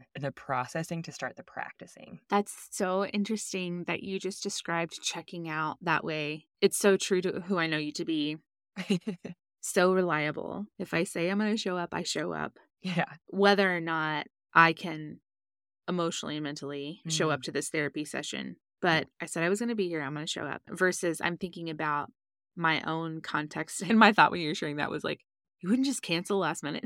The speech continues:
Speaker 2: My version of checking out <laughs> would be like, "I can't. See you next
Speaker 1: <laughs>
Speaker 2: week." So it's just so interesting. I love that you answered it that way, 'cause it is, it's, oh, it doesn't look a specific way for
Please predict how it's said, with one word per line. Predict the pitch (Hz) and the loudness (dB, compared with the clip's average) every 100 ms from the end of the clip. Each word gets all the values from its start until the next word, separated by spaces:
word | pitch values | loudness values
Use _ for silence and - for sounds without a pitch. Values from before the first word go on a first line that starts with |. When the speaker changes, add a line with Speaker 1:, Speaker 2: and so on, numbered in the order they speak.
| 214 | 0
Speaker 2:
My | 190 208 | 4 6
version | 254 277 247 | 8 6 8
of | 226 | 6
checking | 254 220 214 196 | 8 6 4 4
out | 185 175 | 8 8
<laughs> | 247 233 | 6 2
would | 208 | 2
be | 185 | 4
like, | 160 160 - - | 4 2 -2 8
"I | 196 | 8
can't. | 208 196 156 151 - - 311 | 10 8 10 8 6 0 0
See | - 233 | 4 6
you | 214 | 8
next | 165 262 196 | 8 8 6
Speaker 1:
<laughs> | 160 | 4
Speaker 2:
week." | - - | 2 0
So | - 294 | 6 6
it's | 311 | 8
just | 285 | 4
so | 302 | 2
interesting. | - 269 294 285 - 214 202 185 | 2 2 2 2 0 0 0 6
I | 208 | 8
love | 202 202 | 8 6
that | 233 - | 2 0
you | 214 | 0
answered | 196 277 440 330 | 2 2 2 2
it | 226 196 | 2 2
that | 190 - | 0 0
way, | 185 175 | 2 0
'cause | - 220 | 0 0
it | 240 | 2
is, | - 262 262 - | 2 2 0 -2
it's, | 220 - | -2 2
oh, | 254 | 2
it | 247 | 4
doesn't | - 226 233 | 2 -2 -2
look | 196 208 | -2 -2
a | |
specific | 196 196 180 202 - | -4 -4 -4 -4 -4
way | 185 196 | -2 -2
for | - 175 170 | 0 -2 -2